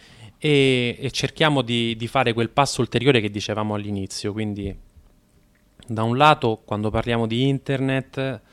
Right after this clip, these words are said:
e quindi, diciamo, di tutti i servizi che, che su di esso sono, sono disponibili per noi, tutte le opportunità, mm, che ci offre, eh, pensiamo ad uno strumento,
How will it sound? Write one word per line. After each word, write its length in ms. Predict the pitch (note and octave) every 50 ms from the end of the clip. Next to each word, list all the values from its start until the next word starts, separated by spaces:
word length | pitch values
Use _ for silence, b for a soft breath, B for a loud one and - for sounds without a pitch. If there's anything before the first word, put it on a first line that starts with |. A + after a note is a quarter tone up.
| B B B B B B B B B -
e 100 | _ -
quindi, 340 | - - A2 G#2 G2 G2 F#2+
diciamo, 420 | G2+ F#2+ F#2 G#2 G2 G2+ G2+ G2+
di 100 | F#2+ G2+
tutti 240 | G2 G#2+ - - -
i 40 | G2+
servizi 680 | G2 G#2+ G#2+ G#2+ G2 G#2 G#2+ A2 - - - - G#2
che, 360 | G2 G#2 G#2 G2 G2+ G2 G2 F#2
che 100 | G#2 G2
su 160 | - - G2+
di 140 | F#2+ G2+ G#2
esso 300 | G#2 G2 - - - G2
sono, 500 | - G#2 G2+ G2+ G2+ G2 G2 G2 G2+ G#2
sono 220 | - - G#2+ G2+
disponibili 680 | G2 F#2+ - - - G#2 G2 G2 G#2 G2+ G#2 G#2+ G2+ G2
per 200 | G#2 G#2 G#2 G#2+
noi, 180 | A2 G#2 A2
tutte 200 | A2 A2 - -
le 60 | A#2 A2+
opportunità, 800 | - - - A#2 - - B2+ A#2+ A#2 A2+ A2+ B2+ C3+ - - - _ _ _ -
mm, 100 | B2 D3+ F3 E3+ - -
che 100 | - G#2
ci 160 | - - E3
offre, 240 | E3+ - C#3+ C3 B B B B B B B B B B B B
eh, 340 | - B2+ B2+ B2 B2 A2+ - _ _ _ _ _ _
pensiamo 460 | - D#3 D#3+ D3+ - - G3 G3 F3 D#3+
ad 80 | D3
uno 140 | D3+ D3+ D3
strumento, 840 | C3 - - - C3 C3 B2 A2+ G#2 G2 G2 - - - G#2 G2+